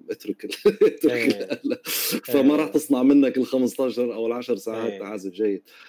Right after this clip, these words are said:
Speaker 2: إيه، نعم.
Speaker 1: فأحيانا، آه، هذه ال-، ال-، الفاعلية في ال-، في ال-، في التمرين وط-، وال-، والتمرين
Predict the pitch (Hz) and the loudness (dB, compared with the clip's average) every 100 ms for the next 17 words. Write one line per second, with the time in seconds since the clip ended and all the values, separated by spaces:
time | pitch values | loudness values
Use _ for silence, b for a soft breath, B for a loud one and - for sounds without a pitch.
0 | - 120 113 104 98 123 139 147 165 202 | -16 -12 -12 -12 -4 -2 -2 2 2 2
1 | 185 175 175 139 147 147 131 113 123 110 | 2 0 -2 0 2 2 2 -2 -4 -4
2 | 107 - 131 123 139 156 127 113 120 107 | -6 -4 -4 0 2 2 2 -2 -6 -6
3 | 101 98 - 104 98 95 - - 113 107 | -8 -10 -6 -6 -4 -8 -12 -6 -4 -2
4 | 120 127 113 101 95 - - 113 92 82 | -2 -2 -2 -6 -10 -12 -8 -8 -6 -8
5 | 78 82 98 98 - 107 101 - 110 120 | -10 -14 -18 -18 -14 -12 -10 -6 -2 4
6 | 143 139 117 110 | 6 6 2 -4